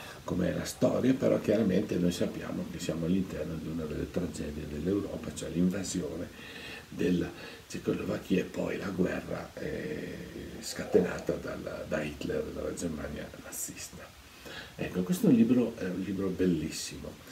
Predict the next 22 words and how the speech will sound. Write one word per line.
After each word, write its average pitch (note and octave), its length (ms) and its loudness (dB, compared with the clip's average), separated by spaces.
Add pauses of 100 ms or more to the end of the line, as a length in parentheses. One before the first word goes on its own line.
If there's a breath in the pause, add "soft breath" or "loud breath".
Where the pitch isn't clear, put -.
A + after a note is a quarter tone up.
(260 loud breath)
Da C3+ 220 6
questo D3+ 320 2
libro A#2+ 300 4
è - 20 -2
stato - 420 -6
tratto - 540 -4
un G2 220 2
film F#2 760 4 (560 loud breath)
che G2 200 -2
non, E2+ 680 2
non F2 160 6
so A2+ 140 4
bene F#2+ 320 6
se - 220 0
c'è - 140 0
anche D#2+ 280 -4
in D2 60 0
italiano D2+ 540 -6
o D2 60 -6
meno, - 460 -4
è - 40 -4
stato - 200 -10